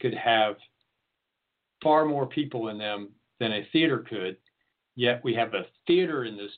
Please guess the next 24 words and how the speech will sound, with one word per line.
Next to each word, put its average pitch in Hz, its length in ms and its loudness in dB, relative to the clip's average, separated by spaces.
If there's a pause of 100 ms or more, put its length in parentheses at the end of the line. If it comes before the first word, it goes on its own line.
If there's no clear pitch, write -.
town 104 420 -6
that 107 160 -10
is 98 120 -8
a 107 140 -14
converted 113 480 -4 (220)
church. - 260 2 (1600)
And 113 120 -4
it's 107 200 -8
like, 113 260 0 (100)
how 151 220 2
does 165 160 0 (120)
covid 151 320 2
know 131 240 0
that 120 200 -10 (100)
people 160 420 -4
in 156 200 -2
that, 139 280 -2 (500)
that 123 280 -4
facility 117 720 -2 (440)
are 104 380 2 (120)
there 120 280 4
to 113 180 -10
s-, - 60 -8 (460)
to 101 240 -2